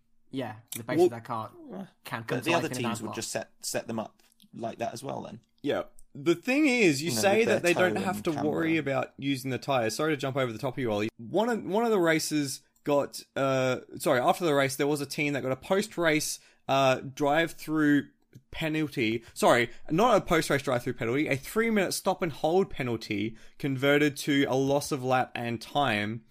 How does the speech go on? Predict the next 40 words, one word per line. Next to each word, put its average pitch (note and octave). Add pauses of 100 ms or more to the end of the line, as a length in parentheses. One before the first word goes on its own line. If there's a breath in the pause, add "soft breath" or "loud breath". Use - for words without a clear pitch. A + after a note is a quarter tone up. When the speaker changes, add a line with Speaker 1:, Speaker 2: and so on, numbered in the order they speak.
(280 soft breath)
Speaker 2:
um, C3
for D3
exceeding G3
the E3+
al-, E3
allot-, E3+ (280)
the, D3 (340 loud breath)
the C#3+
allotment D#3
of C#3+
dry D3+
tires, D3+
and D3
that D#3
was D3+
the D3+
number D3
seventy-seven C#3+
Proton D#3
car. G#2+
So -
I C3+
wondered F3
why C#3+
they D3
dropped B2 (220 soft breath)
off -
the B2
tail B2
of A2+
the A2+
order A2+ (300 soft breath)
after A#2
the A2+
race, A2+
and B2+
it A#2+
was C3+
because C#3
they C3+